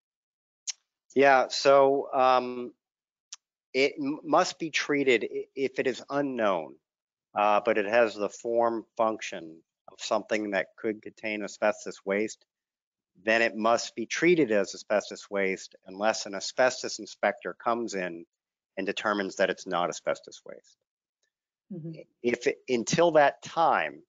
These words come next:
Speaker 1: then it needs to be considered asbestos waste. If it looks friable, then it should be wetted, uh, and then,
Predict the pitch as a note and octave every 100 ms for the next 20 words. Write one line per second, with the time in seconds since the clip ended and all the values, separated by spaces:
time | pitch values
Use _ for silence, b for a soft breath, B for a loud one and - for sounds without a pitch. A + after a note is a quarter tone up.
0 | _ _ _ _ _ _ _ A2+ G2 B2+
1 | C#3+ C3 A#2+ B2 A2 - G2+ A2 A2 G#2+
2 | G2+ G2 - A2 G#2 G2+ - _ _ _
3 | _ _ G2+ - B2 A#2 B2 - G#2+ G2
4 | F2+ - - G2 G2+ A2 A#2 - - B2
5 | B2+ C3+ C#3 C#3+ D3 _ _ _ _ G#2
6 | G2+ - G2+ G2 E2+ F#2+ G#2+ B2+ D#3 _
7 | _ _ _ _ _ _ _ _ _ G2+
8 | G2+ G#2+ A#2 G#2+ G2+ A#2 A#2+ B2 B2